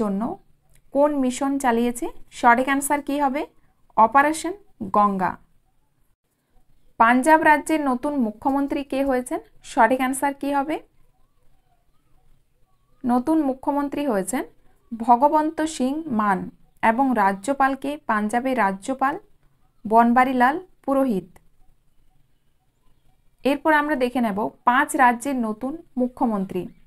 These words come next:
উত্তরপ্রদেশের যোগী আদিত্যনাথ, পাঞ্জাবের ভগবন্ত সিং মান, উত্তরাখণ্ডের পুষ্কর সিং ধামি, মণিপুরের এন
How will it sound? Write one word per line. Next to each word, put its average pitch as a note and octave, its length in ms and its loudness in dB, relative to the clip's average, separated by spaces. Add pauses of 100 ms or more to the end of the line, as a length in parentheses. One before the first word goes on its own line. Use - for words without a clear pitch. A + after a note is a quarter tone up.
(540)
উত্তরপ্রদেশের D4 880 0 (320)
যোগী A3+ 440 2
আদিত্যনাথ, A#3+ 560 -2 (720)
পাঞ্জাবের C4 580 2 (400)
ভগবন্ত B3+ 540 0 (140)
সিং C#4+ 160 -4 (140)
মান, F#3 180 -4 (760)
উত্তরাখণ্ডের C#4 840 0 (360)
পুষ্কর C#4 420 -2
সিং D4 220 -8 (120)
ধামি, G#3+ 360 -2 (720)
মণিপুরের C4+ 600 0 (320)
এন C4+ 100 0